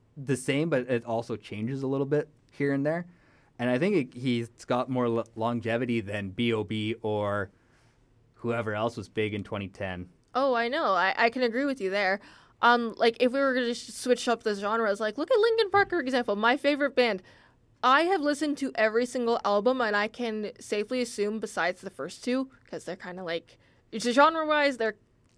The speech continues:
Speaker 2: kinda the same.
Speaker 1: Yeah.
Speaker 2: But as they made each album after, I think,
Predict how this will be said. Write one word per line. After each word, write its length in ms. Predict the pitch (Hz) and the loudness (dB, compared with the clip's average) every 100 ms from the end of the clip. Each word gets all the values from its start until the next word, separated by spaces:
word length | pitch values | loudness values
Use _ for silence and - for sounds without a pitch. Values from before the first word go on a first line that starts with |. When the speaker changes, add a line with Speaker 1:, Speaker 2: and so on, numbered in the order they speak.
| - | -6
Speaker 2:
kinda 280 | 254 262 262 | 2 4 6
the 100 | 247 | 4
same. 460 | 247 233 233 233 - - | 2 2 2 0 -6 -6
Speaker 1:
Yeah. 180 | 123 117 | -4 2
Speaker 2:
But 220 | 226 214 - _ _ _ _ _ _ _ - | 4 4 0 _ _ _ _ _ _ _ 2
as 180 | 262 | 2
they 220 | 269 349 285 196 - - | 4 0 0 -4 -12 -10
made 400 | 208 220 233 202 | 0 4 4 2
each 300 | - 226 214 - _ _ - | -4 -4 -4 -10 _ _ 0
album 340 | 220 226 196 | 2 2 0
after, 680 | 196 202 - 214 202 190 175 | -2 -4 -6 -4 -2 -2 -2
I 140 | 190 | -4
think, 420 | 196 208 185 - | -6 -10 -10 -16